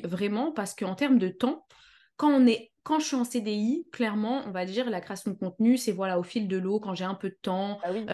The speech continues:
Speaker 1: par-ci, par-là, et cetera. Quand je démissionne, je commence vraiment à faire de la création de contenu régulière.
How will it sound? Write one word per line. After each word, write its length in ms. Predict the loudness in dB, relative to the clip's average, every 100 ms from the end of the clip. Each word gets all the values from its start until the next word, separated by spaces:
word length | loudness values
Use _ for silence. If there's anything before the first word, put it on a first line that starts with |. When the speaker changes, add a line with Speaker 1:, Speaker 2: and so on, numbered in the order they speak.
| -4
Speaker 1:
par-ci, 260 | -4 -4 -6
par-là, 280 | -2 -2
et 40 | -2
cetera. 520 | -4 -4 -2 -2 -6 _ _
Quand 140 | 2 4
je 60 |
démissionne, 560 | 4 2 2 2 4 2
je 80 | 0
commence 340 | -4 -4 -4
vraiment 460 | 2 6 6 6 2
à 140 | -4
faire 100 | -4
de 60 | -4
la 100 | -4
création 300 | -4 -4 -6
de 80 |
contenu 240 | -4 -2 0
régulière. 640 | 0 -2 0 2 0 -2